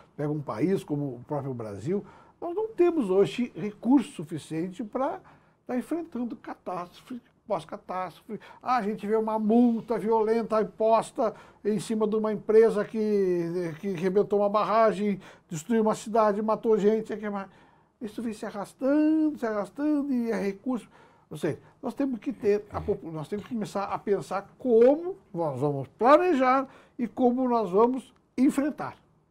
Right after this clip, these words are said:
E enfrentar é ter uma, co-, uma garantia. Ah, eu preciso tirar Porto Alegre, vou dizer assim, eu preciso tirar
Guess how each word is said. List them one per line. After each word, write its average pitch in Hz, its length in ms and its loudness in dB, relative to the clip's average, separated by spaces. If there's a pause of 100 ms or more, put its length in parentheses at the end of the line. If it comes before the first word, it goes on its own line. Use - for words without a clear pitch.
(240)
E 185 180 -4
enfrentar 196 560 0
é 208 280 -2 (300)
ter 143 300 -4 (300)
uma, 175 320 -4 (640)
co-, 185 260 6
uma 165 240 -2
garantia. 139 580 -4 (400)
Ah, 233 340 4
eu 185 140 2
preciso 226 640 0
tirar 202 640 0 (340)
Porto 208 200 -2
Alegre, 277 300 2
vou 156 100 -4
dizer 139 140 -8
assim, 117 220 -14
eu 147 140 -6
preciso 254 480 -2
tirar 233 560 0